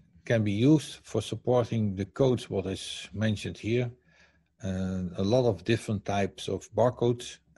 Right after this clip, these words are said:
uh, and types, all are using the same barcodes.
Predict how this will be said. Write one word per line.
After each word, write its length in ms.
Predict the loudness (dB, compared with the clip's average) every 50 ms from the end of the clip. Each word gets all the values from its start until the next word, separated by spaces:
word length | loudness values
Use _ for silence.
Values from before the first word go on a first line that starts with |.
| -16
uh, 380 | -14 -12 -12 -10 -10 -12 -12 -14 -16 _ _ _ _ _ _ _ _ _ _ _ _ -8
and 120 | -8 -8 -8 _
types, 400 | -6 -4 -4 -4 -6 -8 -10 -18 -20 _ -20 -20 _ _ _ _ _ _ _ 0
all 320 | 2 4 4 4 2 -2 -6 -12 -20 -12 -8
are 180 | -6 -4 -2
using 400 | 0 2 2 2 2 0 0 -4 -4
the 120 | -4 -6
same 320 | -8 -6 -4 -4 -2 -2 -2
barcodes. 560 | -2 -4 -4 -4 -4 -4 -4 -4 -6 -12